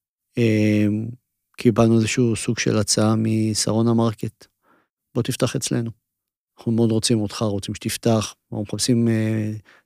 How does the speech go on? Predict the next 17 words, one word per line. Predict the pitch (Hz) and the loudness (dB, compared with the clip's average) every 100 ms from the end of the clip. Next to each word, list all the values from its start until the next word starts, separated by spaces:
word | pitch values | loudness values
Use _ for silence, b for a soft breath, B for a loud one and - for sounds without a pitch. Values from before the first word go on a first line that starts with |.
| _ | _
טאלנטים, | - 117 113 117 110 | 2 2 2 -2 -4
מחפשים | 101 - 117 | -2 0 2
אנשים | 110 - 117 | 2 0 2
מעניינים, | 113 107 107 113 123 117 104 | 2 2 0 2 2 2 0
דברים | 98 107 120 | -2 0 2
מעניינים | 120 113 110 107 | 2 2 0 -2
שיהיה | - 107 | 0 0
לנו | 104 | 0
בתוך | 98 - 98 | -4 -6 -4
המרכז. | 104 95 92 120 185 - b b b b _ _ _ _ - | -4 -4 -2 0 0 -2 b b b b _ _ _ _ -8
זה | 107 113 117 120 120 117 117 113 113 107 | -2 4 6 6 6 4 4 2 0 -2
תקופה | - - 120 | -4 0 2
שבעצם | - 117 107 104 - 110 | 4 4 4 2 0 0
גינדי | 123 117 113 | 2 2 2
יצאו, | 107 98 - 151 135 | 0 0 4 6 4
ביג | 113 120 113 | 4 2 2
נכנסו, | 110 - 110 - 147 135 | -4 -2 -2 2 4 4